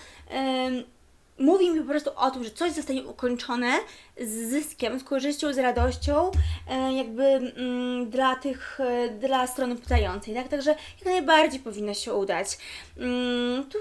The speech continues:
karty są bardzo dobre, tylko tak jak powiedziałam, analiza jakby jest, e, analiza jest tutaj wskazana, a, a już jakby wszechświat tutaj powinien jak najbardziej pomóc. Także dziękuję bardzo serdecznie za zaufanie, za oglądanie mojego kanału.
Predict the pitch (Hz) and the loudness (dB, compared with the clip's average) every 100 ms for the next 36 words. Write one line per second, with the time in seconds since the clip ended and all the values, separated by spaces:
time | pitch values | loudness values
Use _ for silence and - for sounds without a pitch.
0 | 427 392 349 302 320 302 247 262 269 269 | 2 2 2 2 6 6 4 2 0 -2
1 | 269 254 247 247 220 233 226 226 233 277 | -2 -2 -6 -8 -6 2 4 4 2 0
2 | 285 285 269 254 233 226 196 196 220 226 | 0 4 4 4 0 0 0 -4 -2 -2
3 | - - 233 220 220 220 - - - - | -4 -2 2 4 2 0 -6 -20 -20 -20
4 | - - - - - - 262 294 277 269 | -20 -20 -20 -20 -4 2 6 6 6 4
5 | 269 277 - 247 240 - - 220 339 370 | 4 -2 -2 0 0 -2 -2 0 0 0
6 | 320 294 262 - 262 - 240 247 240 220 | 2 2 2 2 2 2 2 2 -2 -6
7 | 233 - 247 - 240 202 226 214 208 - | -8 -6 -8 -8 -12 -4 2 2 0 -8
8 | - - 214 214 214 208 202 190 190 185 | -12 -8 -4 -2 0 -2 -2 -2 -2 -6
9 | - 196 214 202 - 233 240 247 - - | -8 -10 -10 -10 -8 -2 0 0 -6 -6
10 | 294 277 330 294 269 262 226 - 233 226 | -4 -2 2 4 6 4 2 -4 -2 -2
11 | 226 220 220 220 262 285 330 302 285 254 | -2 -6 -6 -2 -2 -2 0 0 0 -4
12 | 208 196 190 190 190 208 294 320 269 269 | -4 -4 -4 -4 -4 -4 -4 0 2 2